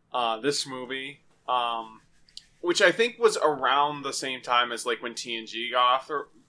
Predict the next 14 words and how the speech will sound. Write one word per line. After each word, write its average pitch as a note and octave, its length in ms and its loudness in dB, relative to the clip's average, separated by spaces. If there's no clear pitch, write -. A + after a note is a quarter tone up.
Star A#2+ 280 0
Trek B2+ 240 -4
The C3 40 -12
Next A#2+ 200 -6
Generation A2+ 340 -6
got C3+ 160 -2
there. D3 140 -6
Anyway, G3 280 4
it C4+ 100 0
is, D#4+ 260 4
has A#3 140 6
anyone A4 280 6
else D4 360 6
noticed C#3+ 680 2